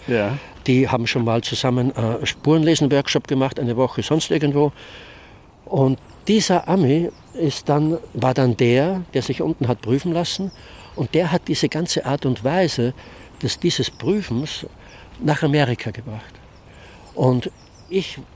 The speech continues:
Speaker 2: habe dann das gesehen und habe gesagt, "Okay, das will ich hier haben. Ich,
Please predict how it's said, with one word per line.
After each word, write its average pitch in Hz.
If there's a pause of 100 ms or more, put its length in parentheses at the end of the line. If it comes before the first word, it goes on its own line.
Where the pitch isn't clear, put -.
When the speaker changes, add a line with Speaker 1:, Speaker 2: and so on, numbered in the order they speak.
(160)
Speaker 2:
habe 127
dann 135
das 135
gesehen 147
und 139
habe 135
gesagt, 127 (320)
"Okay, 107 (420)
das -
will 120
ich 117
hier 113
haben. 107 (300)
Ich, -